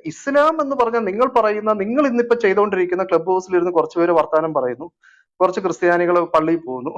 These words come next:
ഈ രൂപത്തിലുള്ളതാണ് നിങ്ങൾ മതം എന്ന് പറയുന്നതെങ്കിൽ സ്വാഭാവികമായിട്ടും ഞങ്ങൾ, നിങ്ങൾക്ക് ഞങ്ങളുടെ നിസ്കാരത്തിൽ എന്തെങ്കിലും കുഴപ്പമുണ്ടെങ്കിൽ പറയാം, അതിന് സമൂഹ-, സമൂഹത്തിൽ എന്തെങ്കിലും പ്രശ്നം ഉണ്ടെങ്കിൽ പറയാം,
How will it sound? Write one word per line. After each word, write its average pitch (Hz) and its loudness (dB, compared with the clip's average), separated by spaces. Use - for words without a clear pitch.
ഈ 226 0
രൂപത്തിലുള്ളതാണ് 226 2
നിങ്ങൾ 190 -4
മതം 170 0
എന്ന് 202 -4
പറയുന്നതെങ്കിൽ 147 -2
സ്വാഭാവികമായിട്ടും 170 0
ഞങ്ങൾ, 160 -6
നിങ്ങൾക്ക് 175 -6
ഞങ്ങളുടെ 165 0
നിസ്കാരത്തിൽ 196 0
എന്തെങ്കിലും 151 -4
കുഴപ്പമുണ്ടെങ്കിൽ 131 0
പറയാം, - -2
അതിന് 180 2
സമൂഹ-, 160 0
സമൂഹത്തിൽ 165 0
എന്തെങ്കിലും 151 -6
പ്രശ്നം - -2
ഉണ്ടെങ്കിൽ 127 -4
പറയാം, - -6